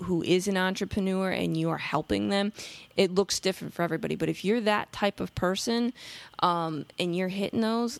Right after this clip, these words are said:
congratulations. That's awesome. And keep moving forward. And you will hit them if you haven't already. So any other, uh, words of advice before we,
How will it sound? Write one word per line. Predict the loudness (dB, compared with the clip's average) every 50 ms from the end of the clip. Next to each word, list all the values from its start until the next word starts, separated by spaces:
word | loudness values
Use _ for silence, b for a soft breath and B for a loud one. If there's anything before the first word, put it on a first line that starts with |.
| -14 -14 -8
congratulations. | -2 -2 0 2 2 0 0 0 -2 -2 -2 -2 -2 -4 -4 -4 -6 -6
That's | -6 -6 -4
awesome. | -2 0 0 0 0 -2 -4 -6 -6 -6 -6 -4
And | -4 -4 -2
keep | -2 -4 -2
moving | 0 2 2 2 2 0 -2 -2
forward. | -2 0 0 2 2 2 0 -2 -4 -4
And | -2 -2 0 0
you | 0 0
will | 0 2 2 2 2 2
hit | 0 -2 -4 -2
them | -2 -2 -2
if | -2 -4 -4
you | -4 -4
haven't | -2 -2 -2 -2 -2 -4
already. | -4 -2 -2 0 0 0 0 -2 -4 -4 -6 B B B B B B B B B B
So | -4 0 2 4 4 4
any | 2 2 2 2 2
other, | 4 4 2 2 2 2 2
uh, | 2 2 2 2 2
words | 2 0 0 0 -2
of | -2
advice | -2 0 2 2 2 2 0 -2
before | -8 -8 -2 -2 0 0
we, | 0 0 0 0 0 -2 -4